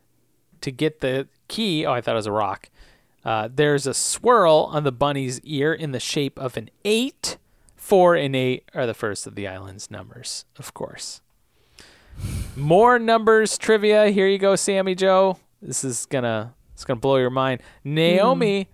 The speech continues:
Speaker 1: tells Miles that Charles Widmore is willing to pay Miles one point six million dollars for his services. One point six or one six, sixteen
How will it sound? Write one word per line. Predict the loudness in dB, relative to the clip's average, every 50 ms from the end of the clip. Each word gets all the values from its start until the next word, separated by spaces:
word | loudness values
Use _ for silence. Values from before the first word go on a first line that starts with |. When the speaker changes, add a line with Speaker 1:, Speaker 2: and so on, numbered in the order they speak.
| _ _ _ _ _
Speaker 1:
tells | 0 2 2 4 2 0 -2
Miles | -2 -2 0 0 2 2 2 2 2 0
that | -2 -2 -2
Charles | 0 2 2 4 4 2 0 0
Widmore | 0 0 0 0 2 2 2 4 4 4 2
is | 2 0 -2 -2 -4 -8 -10 _
willing | -4 -2 0 0 0 0 -2 -4
to | -6 -6
pay | -6 -4 -2 0 0 0 -2 -4 _ _ _ -4
Miles | -2 0 0 2 2 2 2 2 0 -2
one | 0 0 0 0 2 0
point | 0 0 0 0 -2
six | -2 -2 -2 -2 -2 -4 -6
million | -4 0 2 4 4 4 4 2 -2 -2 0
dollars | 0 2 2 4 4 2 2 0 -2 -2
for | -2 -2 -2 -2
his | -2 -4 -4
services. | -2 0 0 0 0 -2 -4 -2 -2 -2 -2 -2 -6 -12 -20 _ _
One | 0 0 0 0
point | -2 -4 -4 -4 -2
six | -2 -2 -2 -4 -8 -14 -10 _
or | 2 2 4 4 4 2 0 -2 -6 _
one | -4 -4 -2 -4 -6 -8
six, | -8 -4 -4 -2 -2 -4 -6 -8 -10 -10 -10 -12 _ _
sixteen | _ -12 -12 -12 -12 -12 -8 -6 -6 -4 -4 -6 -8 -10